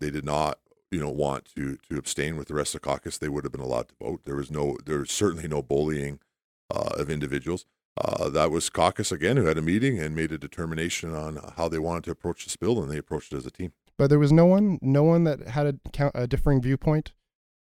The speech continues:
Speaker 2: on that issue that, that wanted to at least talk about the bill in public with, with the N D P?
Speaker 1: There was no one, uh, once we got to the stage of debating in the legislature that had a different viewpoint. Caucus was very united on, on that strategy.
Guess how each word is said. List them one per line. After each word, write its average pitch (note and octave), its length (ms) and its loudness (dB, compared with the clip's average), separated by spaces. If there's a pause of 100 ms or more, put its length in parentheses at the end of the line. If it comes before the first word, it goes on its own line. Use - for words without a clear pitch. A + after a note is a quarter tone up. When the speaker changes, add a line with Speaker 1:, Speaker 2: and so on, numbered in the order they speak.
(140)
Speaker 2:
on C#3+ 140 6
that C#3+ 180 6
issue D3 360 0 (240)
that, - 140 -10 (100)
that A2 140 -2
wanted C3 320 2
to A#2 360 0 (120)
at G#2+ 120 -4
least B2+ 340 -2 (260)
talk - 320 0
about C3+ 280 0
the B2 40 -2
bill B2 240 2
in C#3+ 140 4
public D3 380 -2
with, A2 200 -6
with A2+ 200 -4
the A2+ 100 -2
N A2+ 80 0
D A#2+ 80 -2
P? C#3 260 -6 (220)
Speaker 1:
There A#2 120 10
was A#2 140 6
no C3 120 6
one, D3+ 360 8
uh, F#2 300 2
once G2+ 340 2
we G#2 60 0
got F#2 160 2
to - 60 -16
the D2+ 60 -10
stage E2+ 260 0
of D#2 60 -12
debating D2+ 360 0
in C#2+ 100 -4
the C2+ 60 -6
legislature C2+ 440 -4
that B1+ 80 -4
had C2 100 -8
a A#1+ 60 -10
different B1+ 280 -14
viewpoint. - 320 -14
Caucus F#2+ 420 -2
was E2 180 -4
very D#2+ 200 0
united D2 460 -2
on, C#2 160 -8
on C2+ 180 -8
that C2+ 160 -6
strategy. B1 380 -6